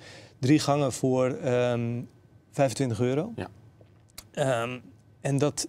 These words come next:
Speaker 1: is nu zo uit de hand eigenlijk gelopen. Ehm,
Speaker 2: Het is nu bijna elke week restaurant.
Speaker 1: Ja, we hebben in totaal hebben we, nou, ik kan ze wel opnoemen, maar honderd dagen, eh, restaurantweek al. Dat, van heerlijk tiendaagse tot eens, eh, di-, het is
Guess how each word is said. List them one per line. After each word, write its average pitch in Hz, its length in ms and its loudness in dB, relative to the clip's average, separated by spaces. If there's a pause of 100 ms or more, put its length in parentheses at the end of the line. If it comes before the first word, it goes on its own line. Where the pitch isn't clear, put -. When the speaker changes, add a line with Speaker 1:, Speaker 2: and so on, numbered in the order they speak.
(120)
Speaker 1:
is 127 180 -4
nu 139 200 2
zo 160 260 4
uit 139 200 0
de 123 60 -2
hand 156 220 -2
eigenlijk 123 400 -2
gelopen. 127 560 0 (760)
Ehm, 127 320 0
Speaker 2:
Het 120 180 -10
is 98 100 -2
nu 104 120 0
bijna 107 300 2
elke 107 240 -2
week 123 180 4
restaurant. 196 340 0
Speaker 1:
Ja, 196 160 6
we 139 60 4
hebben 165 200 4
in 170 140 0
totaal 175 480 2
hebben 139 220 2
we, 139 80 2 (120)
nou, 123 160 0
ik 117 80 -4
kan 120 160 -6
ze 107 100 -4
wel 113 140 -2
opnoemen, 135 400 -2
maar 123 100 0
honderd 131 480 2
dagen, 131 540 2
eh, 127 200 2
restaurantweek 135 840 2
al. 117 300 0 (480)
Dat, - 260 -6
van 131 180 -2
heerlijk 143 420 4
tiendaagse 147 600 0
tot - 320 -8
eens, 156 380 2
eh, 151 120 2
di-, 147 160 -4 (140)
het 147 360 -16
is - 180 -2